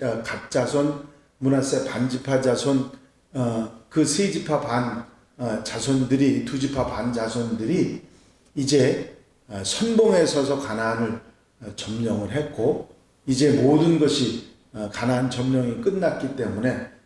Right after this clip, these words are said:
돌아가야 될 그런 상황이 되었을 때 여호수아는 그들을 불러서 그들을 치하하고 그들을, 어, 요단강 동쪽에, 어, 원래 그 분배받았던, 모세에게서 분배받았던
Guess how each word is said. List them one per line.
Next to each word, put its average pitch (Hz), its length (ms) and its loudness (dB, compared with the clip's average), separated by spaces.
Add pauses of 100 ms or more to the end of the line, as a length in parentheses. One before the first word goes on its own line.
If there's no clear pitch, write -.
(160)
돌아가야 135 680 2
될 101 280 -2 (220)
그런 151 360 2
상황이 107 520 -4 (280)
되었을 127 480 0
때 - 340 -8 (320)
여호수아는 139 640 4
그들을 165 380 2
불러서 131 840 -2 (180)
그들을 156 460 -2
치하하고 113 840 -4 (320)
그들을, 160 600 -2 (240)
어, 113 240 -10
요단강 147 720 2 (220)
동쪽에, 156 680 0 (500)
어, 98 200 -10
원래 147 680 2 (240)
그 113 160 -6
분배받았던, 135 920 0
모세에게서 139 720 0
분배받았던 143 1080 0